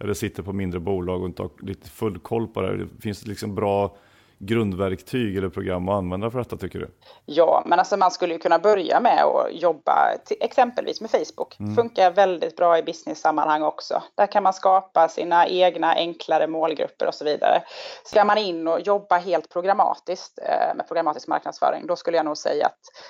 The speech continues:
Speaker 2: man behöver ha en marknadsbudget på ett par hundratusen kanske för att det ska vara värt att hålla på och jobba på det sättet. Eh, har man lite mindre marknadsbudget, då kan man jobba med de, eh, målgrupperna som redan finns, eh, i,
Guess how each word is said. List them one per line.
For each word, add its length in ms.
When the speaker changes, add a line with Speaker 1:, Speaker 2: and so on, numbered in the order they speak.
Speaker 2:
man 180
behöver 280
ha 260
en 80
marknadsbudget 720
på 80
ett 100
par 180
hundratusen 640
kanske 300
för 100
att 100
det 80
ska 160
vara 180
värt 340
att 120
hålla 160
på 140
och 60
jobba 360
på 100
det 180
sättet. 400
Eh, 200
har 180
man 100
lite 160
mindre 320
marknadsbudget, 580
då 80
kan 180
man 120
jobba 340
med 100
de, 240
eh, 80
målgrupperna 720
som 380
redan 340
finns, 580
eh, 380
i, 200